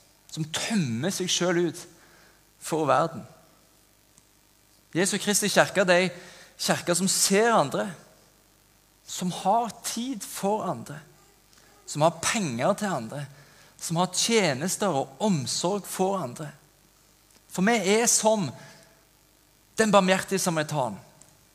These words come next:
Han som stoppet opp og hjalp den nedslåtte, offret tid, verdifull tid, offret penger, offret omsorg på han.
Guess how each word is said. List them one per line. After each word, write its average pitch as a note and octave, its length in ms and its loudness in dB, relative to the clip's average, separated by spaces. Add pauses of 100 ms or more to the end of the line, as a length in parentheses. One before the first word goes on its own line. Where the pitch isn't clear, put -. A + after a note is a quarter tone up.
(300)
Han A#3 120 2
som F#3+ 160 2
stoppet - 600 0
opp F3 320 2
og D#3+ 240 0
hjalp G3 380 6
den G3 160 0
nedslåtte, F3+ 580 -2 (340)
offret D#3+ 480 2
tid, A#3 380 -6 (600)
verdifull G3 600 2
tid, G#3 240 -2
offret F3 320 -2
penger, F#3+ 420 -4 (1500)
offret E3+ 600 0
omsorg E3+ 560 -2
på D#3+ 160 -4
han. - 160 -12